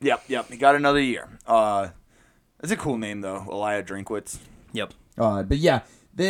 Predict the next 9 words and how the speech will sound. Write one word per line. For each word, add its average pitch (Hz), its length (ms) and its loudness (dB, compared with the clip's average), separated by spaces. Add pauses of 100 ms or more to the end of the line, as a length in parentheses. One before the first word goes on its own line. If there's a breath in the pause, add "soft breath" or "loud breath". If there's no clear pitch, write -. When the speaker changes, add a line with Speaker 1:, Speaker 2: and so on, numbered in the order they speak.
Speaker 1:
had 190 100 0
a 185 440 2
big 208 220 0
W 196 400 6
for 180 180 2
him. 165 480 2
Um, 127 580 0 (300)
and, 123 480 -4
uh, 101 560 0